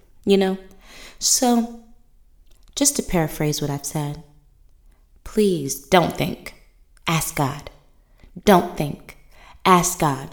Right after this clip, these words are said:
Don't think, ask God for clarity, because our mind is a battle zone.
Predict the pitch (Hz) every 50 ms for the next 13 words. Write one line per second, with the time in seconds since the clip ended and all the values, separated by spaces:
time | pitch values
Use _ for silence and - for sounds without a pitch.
0 | - - - - - 175 170 - 214 202 208 214 226 240 233 - - - - -
1 | 233 208 170 135 - - - - - - - - - - 170 175 175 - - -
2 | - 214 233 254 240 190 165 165 165 - - - - - - - - - - -
3 | - 190 190 - - - 208 220 247 240 220 196 170 175 180 165 - - 180 165
4 | 156 156 - - - - - - - - - _ - 190 196 190 175 175 165 165
5 | 175 185 190 180 170 160 156 - - 135 - - 143 143 143 147 139 135 135 139
6 | - - - - - _ _ - - - - 170 160 160 160 160 156 156 143 131
7 | 123 135